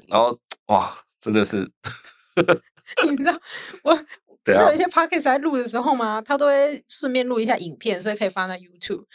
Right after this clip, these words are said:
Speaker 2: 那我以前从来不会想做这种事情，但是我刚刚非常蛮想做这件事情，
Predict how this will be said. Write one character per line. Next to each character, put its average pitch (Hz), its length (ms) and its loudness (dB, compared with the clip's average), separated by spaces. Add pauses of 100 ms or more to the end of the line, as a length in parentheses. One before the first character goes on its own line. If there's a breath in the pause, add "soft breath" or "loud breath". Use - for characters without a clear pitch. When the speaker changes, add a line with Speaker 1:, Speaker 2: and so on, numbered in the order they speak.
(160 loud breath)
Speaker 2:
那 359 80 2
我 339 80 6
以 247 60 4
前 208 140 0
从 233 120 0
来 226 80 2
不 208 100 -8
会 208 80 -2
想 214 140 -6
做 202 140 -6
这 196 100 -12
种 - 120 -10
事 - 180 -18
情， - 180 -12 (140)
但 427 100 -2
是 494 120 6
我 269 80 6
刚 302 180 2
刚 339 120 0
非 311 140 0
常 269 140 2
蛮 233 160 0
想 254 180 0
做 269 160 2
这 254 160 -4
件 247 140 -2
事 254 240 -10
情， - 180 -12